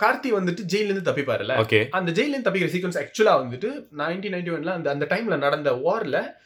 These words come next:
Speaker 1: அந்த மாதிரி ஒரு வார் ஹீரோ வந்துட்டு தப்பிச்சு அந்த மாதிரி ஜெயில்ல இருந்து வந்தாராம்.
Speaker 2: ஓகே.
Speaker 1: So அது வந்து மிமாங் based on a true story. But இதுல என்ன எனக்கு வெறியா இருந்ததுன்னா, இப்ப கார்த்திக் கைதி மூவி நடிச்சிட்டு இருக்காரு.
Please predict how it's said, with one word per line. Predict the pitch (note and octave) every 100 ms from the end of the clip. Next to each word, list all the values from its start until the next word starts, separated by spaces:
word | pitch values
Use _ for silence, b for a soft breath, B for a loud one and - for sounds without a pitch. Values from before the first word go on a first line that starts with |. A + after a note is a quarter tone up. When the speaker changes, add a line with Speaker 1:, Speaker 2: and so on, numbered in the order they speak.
| b b _
Speaker 1:
அந்த | D3 E3
மாதிரி | A3 F#3+
ஒரு | C3+
வார் | E3+ G#3+
ஹீரோ | F3+ F3+ C3+
வந்துட்டு | C3 G#3+ G#3+
தப்பிச்சு | F3 A#3 - A3+ E3 B2+
அந்த | A2+ B2
மாதிரி | D3 E3
ஜெயில்ல | C3+ D3 E3
இருந்து | E3 E3
வந்தாராம். | C#3+ D3 G#2+ - _ -
Speaker 2:
ஓகே. | A#2+ A2
Speaker 1:
So | G#3+
அது | G3 F#3
வந்து | G#3 A3+
மிமாங் | A3 B3+
based | G3 B3+ -
on | D#3+
a | C3+ -
true | A3 G#3+ -
story. | D#3+ C3+ - b b b b -
But |
இதுல | F#3 F#3+ F#3 G3 F#3+
என்ன | A#3 E4 G#4
எனக்கு | A#3+ E3 D3
வெறியா | C#3+ A3 C#4 A3+
இருந்ததுன்னா, | C3 A#2 A#2 G2+ A#2 G#3 C#3+
இப்ப | A2+ D3+
கார்த்திக் | A3 A3
கைதி | - B3 B3+
மூவி | F3 A2
நடிச்சிட்டு | G#2+ A2 A#2
இருக்காரு. | G#2+ F2+